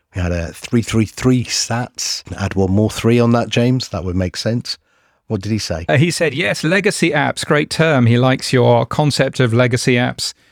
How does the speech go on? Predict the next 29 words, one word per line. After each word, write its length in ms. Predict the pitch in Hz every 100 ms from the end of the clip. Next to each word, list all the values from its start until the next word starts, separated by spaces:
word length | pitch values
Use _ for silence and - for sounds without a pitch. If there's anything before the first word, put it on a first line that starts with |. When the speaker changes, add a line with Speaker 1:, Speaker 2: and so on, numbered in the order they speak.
| - -
Speaker 2:
The 80 | 123
Podfather 580 | - 123 - 127 120
himself. 560 | 113 123 - 127 117 - -
Thank 240 | 147 143
you 60 | 127
very 160 | 120
much, 320 | 123 123 - 123
uh, 60 | 123
Adam. 480 | 131 123 123 127 120
And 240 | 165 165 -
both 380 | 190 226 226 -
Adam 420 | 156 147 123 104 - -
and 340 | 147 123 107 - _
Dave 420 | 127 117 107 101 -
from 340 | - - 120 110
the 60 |
Podcast 480 | 107 135 - 120 -
Index 360 | 131 123 127 -
have 260 | 160 127
both 400 | - 196 151 - -
sent 520 | - 151 120 110 -
six 480 | - - 185 - - -
six 480 | - 175 131 - -
six 480 | - 180 135 - -
six 500 | - - 175 - -
sats. 680 | - - 139 180 226 - - _
It's 400 | 170 170 156 127
the 280 | - 143 135
Devil's 540 | 123 165 170 180 180